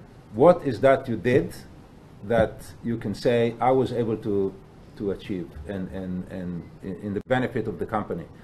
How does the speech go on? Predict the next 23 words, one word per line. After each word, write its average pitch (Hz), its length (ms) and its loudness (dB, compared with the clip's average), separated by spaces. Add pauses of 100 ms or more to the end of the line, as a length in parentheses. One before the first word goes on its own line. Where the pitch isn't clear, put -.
(380)
I 110 100 -4
think 151 200 2
every 151 240 4
person 151 400 2
has 123 200 -2
to 127 80 -2
be, 117 420 2 (400)
uh, 101 420 0 (460)
an 117 120 0
entrepreneur 131 720 2 (420)
in 110 140 0
their 117 180 6
own 120 320 4 (640)
world, 117 600 0 (200)
in 110 180 -4
that 117 380 4
you 113 120 0
have 117 240 0
to 117 120 0
always 123 340 2
try 117 200 2
to 113 180 -2
innovate 113 600 0